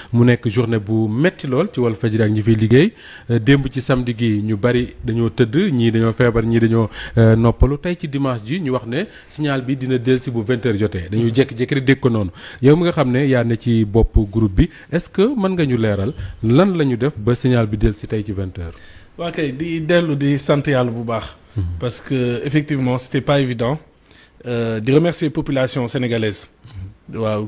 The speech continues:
Speaker 2: gi nga xamante ne mobilisé wu na, di remercier, euh, corporation bi tamit. Xam naa dinañ si ñëwaat si, si sant bi.
Speaker 1: Mhm.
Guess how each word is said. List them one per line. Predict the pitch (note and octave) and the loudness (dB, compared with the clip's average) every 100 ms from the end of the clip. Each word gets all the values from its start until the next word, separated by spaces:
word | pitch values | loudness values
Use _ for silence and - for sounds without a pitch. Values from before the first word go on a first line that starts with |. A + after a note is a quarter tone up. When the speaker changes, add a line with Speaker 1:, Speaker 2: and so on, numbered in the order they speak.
| B2 | -8
Speaker 2:
gi | A2+ | -6
nga | A#2 | -2
xamante | C3 B2 A#2+ | 0 0 0
ne | A#2 | 2
mobilisé | A#2+ C3+ C#3 C3+ B2+ B2 | 4 4 4 2 2 0
wu | A#2+ | 0
na, | B2 D#3 C3+ | 0 -2 -2
di | A#2 | -2
remercier, | A#2 C3 B2+ - C3 B2 A#2 - - - _ - | 0 2 0 0 2 2 0 -4 -14 -20 _ -4
euh, | A#2+ A2 G#2 G2+ G2 G2+ - - | -2 0 0 0 -2 -4 -8 4
corporation | D3+ - C#3 C3 C#3+ B2 | 6 6 4 0 -6 -8
bi | A#2 | -6
tamit. | B2+ D3 - - | -6 -6 -10 -6
Xam | C#3 | -2
naa | C#3 B2+ | 0 0
dinañ | C3+ C#3 C#3 | -2 0 -2
si | - C3 | 0 0
ñëwaat | B2+ C3+ B2 | 2 2 2
si, | - B2+ A#2 | -2 -6 -6
si | - D#3 | -8 -4
sant | C#3+ C#3+ B2+ | 2 2 0
bi. | C3+ - | -6 -8
Speaker 1:
Mhm. | - | -12